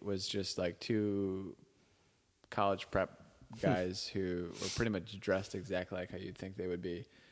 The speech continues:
Speaker 1: and half the girls were in love with them, and that's
Speaker 2: Nice.
Speaker 1: pretty much how they swayed the room, and the people in charge just didn't care. So we
Speaker 2: Well,
Speaker 1: got nothing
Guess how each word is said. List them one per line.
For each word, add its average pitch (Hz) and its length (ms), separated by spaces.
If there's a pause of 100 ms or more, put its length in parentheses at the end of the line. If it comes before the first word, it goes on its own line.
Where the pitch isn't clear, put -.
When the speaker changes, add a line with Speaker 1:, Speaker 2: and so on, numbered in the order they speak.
(600)
Speaker 1:
and 95 540
half 101 320
the 113 80
girls 101 360
were 95 100
in 90 100
love 101 180
with 101 160
them, 85 280
and 80 120
that's 95 80 (180)
Speaker 2:
Nice. - 120
Speaker 1:
pretty 143 180
much 113 240
how 110 120
they 101 320 (680)
swayed 107 360
the 101 100
room, 95 420 (220)
and 95 360
the 95 80
people 107 360
in 92 100
charge 98 600
just - 320 (500)
didn't 92 300
care. 95 320 (840)
So - 200
we 104 180
Speaker 2:
Well, 190 260
Speaker 1:
got - 100
nothing - 100